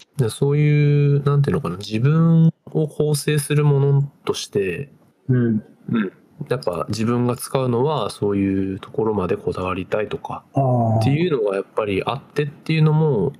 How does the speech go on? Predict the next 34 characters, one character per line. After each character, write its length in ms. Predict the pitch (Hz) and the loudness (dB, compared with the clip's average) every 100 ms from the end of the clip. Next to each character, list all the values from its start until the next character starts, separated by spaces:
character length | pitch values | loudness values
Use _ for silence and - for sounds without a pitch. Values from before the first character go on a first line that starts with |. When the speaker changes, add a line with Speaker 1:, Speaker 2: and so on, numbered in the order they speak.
| 123 127 | -10 -4
Speaker 1:
ま 280 | 117 87 - | -2 -2 -6
あ、 40 | |
い 40 | - | -10
っ 20 | |
ぱ 220 | - 120 | -4 -2
い 80 | 110 | 0
い 20 | |
る 100 | 131 | 0
と 80 | 135 | 0
思 180 | 101 131 | 0 0
う 40 | |
け 100 | 143 | 0
ど 140 | 92 | 0
ね。 160 | 90 120 - | -2 -2 -8
そ 200 | - 98 | -6 -4
の、 260 | 87 120 - _ | -2 -6 -10 _
フ 60 | |
ァ 140 | 139 92 | -6 -6
ッ 40 | |
シ 180 | - - | -4 -2
ョ 40 | |
ナ 160 | 104 98 | 0 0
ブ 140 | 98 | 0
ル 200 | 98 98 | 0 0
性 540 | 95 - 101 95 95 - - | -2 -4 -2 0 0 -2 -6
以 120 | 107 | -4
外 220 | 110 98 82 | -2 -2 -4
に 100 | 80 | -6
も。 180 | 85 104 - | -10 -14 -6
Speaker 2:
な 140 | 131 120 | -2 0
る 140 | 120 | 2
ほ 100 | 131 | 0
ど 200 | 123 123 | 0 2
ね。 100 | 127 | 2